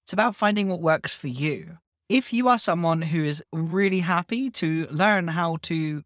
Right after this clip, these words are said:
and, and build a habit around pressing buttons and likes that feeling, that tactile feeling of pressing buttons feels good for you,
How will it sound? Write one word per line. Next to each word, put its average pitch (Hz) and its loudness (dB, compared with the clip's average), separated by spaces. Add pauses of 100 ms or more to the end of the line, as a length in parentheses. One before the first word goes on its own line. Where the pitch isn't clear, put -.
(160)
and, 151 0
and 151 -2
build 175 2
a 160 4
habit - -2 (300)
around 180 2
pressing 160 -4
buttons 190 0
and 151 -4
likes 165 0
that - -8
feeling, 220 0
that 160 -2
tactile 240 -4
feeling 196 -2
of 147 -8
pressing 156 -2
buttons 160 0 (280)
feels 165 0
good 214 2
for - -8
you, 131 -6